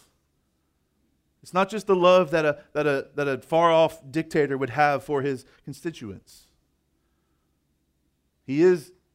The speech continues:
king, but he's also <laughs> our family. And he brings us in and he adopts us into his family. And he loves us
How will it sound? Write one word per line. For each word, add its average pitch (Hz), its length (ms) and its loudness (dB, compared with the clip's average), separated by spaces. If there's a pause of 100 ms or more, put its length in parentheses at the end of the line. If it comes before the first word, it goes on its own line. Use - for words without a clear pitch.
king, 127 400 -10 (1000)
but 117 60 -16
he's 110 100 -14
also 135 480 -8 (200)
<laughs> - 220 -18
our 139 80 -12
family. 117 500 -18 (360)
And 120 80 -16
he 120 60 -10
brings 135 360 -8
us 139 180 -8
in 139 140 -6
and 123 120 -8
he 123 100 -8
adopts 123 520 -6
us 120 160 -14
into 143 380 -12
his 107 200 -16
family. 92 440 -20 (360)
And 131 80 -6
he 143 60 -4
loves 151 400 0
us 127 340 -6